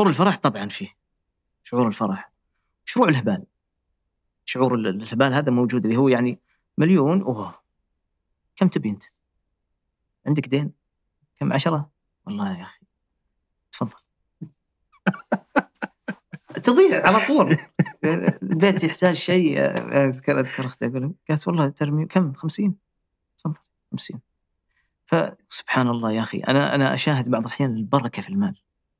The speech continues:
رحلة الجامعات أذكر، والله ما أدري كم في الرصيد، ي-، يعني كم باقي.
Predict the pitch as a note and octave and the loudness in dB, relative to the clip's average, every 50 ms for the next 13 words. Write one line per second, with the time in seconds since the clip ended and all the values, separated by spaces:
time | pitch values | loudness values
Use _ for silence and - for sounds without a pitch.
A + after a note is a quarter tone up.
0 | _ _ _ _ _ _ _ - C#3 - - E3 D#3 - D3+ C#3+ C3 C3 C3+ C3 | _ _ _ _ _ _ _ -2 0 2 2 2 0 0 -4 -4 -2 0 0 2
1 | B2 A#2+ A#2 A#2 A#2 - A2+ G#2 - - - - - _ _ _ _ _ _ _ | 2 2 0 0 -2 -4 -6 -8 -8 -10 -14 -14 -14 _ _ _ _ _ _ _
2 | _ _ _ _ _ _ _ _ _ _ _ - B2 B2 C3+ D3+ D#3 C#3+ B2+ B2+ | _ _ _ _ _ _ _ _ _ _ _ -2 0 2 4 4 4 4 2 2
3 | B2+ C#3 D#3 D#3+ - - D#3+ C#3+ D#3 D3+ D3+ - C#3+ D3 C3+ - D#3 C#3+ C#3 - | 2 2 2 2 0 -2 -2 0 0 -2 0 0 -2 -2 -2 -4 -2 -2 -2 -2
4 | - D3+ C#3+ - C3 A#2+ A2 - - - - G2+ G2+ - - - - - B2 B2 | -2 -6 -4 -2 -2 -2 -2 -2 -4 -6 -4 -4 -4 -6 -8 -10 -4 0 0 2
5 | G#2+ G#2 F#2 - - _ | 2 2 0 -2 -4 _